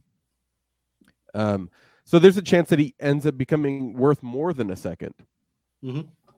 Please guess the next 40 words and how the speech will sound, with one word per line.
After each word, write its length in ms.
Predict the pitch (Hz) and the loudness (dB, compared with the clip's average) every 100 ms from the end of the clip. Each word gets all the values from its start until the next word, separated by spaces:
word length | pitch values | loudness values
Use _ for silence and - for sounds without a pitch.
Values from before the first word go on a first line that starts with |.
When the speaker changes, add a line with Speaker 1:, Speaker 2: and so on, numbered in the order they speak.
| - | -6
Speaker 1:
more 200 | 127 131 | 0 0
than 120 | 113 | 0
a 60 | 104 | -6
late 200 | 95 - | -8 -10
second. 360 | - 95 92 | -10 -10 -10
So 180 | 101 139 | -2 0
I, 180 | - 143 - | 2 0 2
I 80 | 143 | 0
have 140 | 139 | 2
no 120 | 135 | -2
problem 300 | 127 123 120 | -2 -4 -2
giving 200 | 107 104 | -4 -4
that 140 | 98 92 | -4 -2
up. 240 | 95 - _ _ - | -4 -6 _ _ -6
I 80 | |
think 340 | 123 143 123 - - | 0 0 0 -4 -2
worst 340 | 131 131 135 | 4 4 2
comes 200 | 143 117 | -4 -6
to 80 | 107 | -2
worst, 220 | 107 113 | -2 -4
you're 100 | 107 | -6
probably 260 | 113 107 104 | -6 -6 -8
g-, 140 | 95 - - | -12 -18 -14
you 140 | 113 | -8
could 200 | - 95 _ _ _ _ _ | -8 -8 _ _ _ _ _
sell 480 | _ _ - 101 107 | _ _ -6 -6 -6
him 80 | 101 | -8
for 200 | 107 92 | -10 -10
a 60 | |
twenty-four 600 | - - 104 101 101 104 | -10 -8 -8 -8 -8 -8
second 480 | - 104 98 101 - _ _ _ _ _ _ _ - | -8 -10 -8 -10 -12 _ _ _ _ _ _ _ -12
in 100 | 101 | -8
the 60 | 98 | -8
middle 200 | 95 98 | -10 -10
of 60 | |
the 60 | 87 | -8
offseason, 560 | 87 90 90 87 85 - | -8 -8 -10 -10 -10 -12
right? 300 | - 95 95 - | -6 -4 -4 -4
And, 120 | 107 | -6
like, 160 | 98 | -6